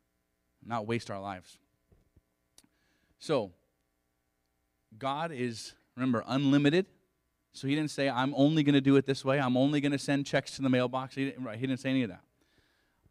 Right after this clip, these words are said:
So I don't care how he does it, but let's, let's look about this baraka,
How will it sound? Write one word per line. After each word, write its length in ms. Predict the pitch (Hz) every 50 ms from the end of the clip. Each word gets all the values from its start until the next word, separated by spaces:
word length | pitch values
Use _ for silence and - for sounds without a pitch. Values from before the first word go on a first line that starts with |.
| _ _ _ _ _
So 140 | - 139
I 60 | 139 170
don't 100 | 190 185
care 120 | 185 165
how 160 | 170 165 165
he 80 | 165 160
does 180 | 156 151 139
it, 220 | 135 123 120 120 117 -
but 340 | 127 139 139 - 131 127
let's, 300 | 127 156 160 - - - - _ _ _ _ _ _ _ _ _ _
let's 200 | - 143 - -
look 140 | 151 156 -
about 220 | 147 127 120 120
this 140 | - 120 -
baraka, 640 | - 117 117 117 113 117 113 - - 98 95 92 87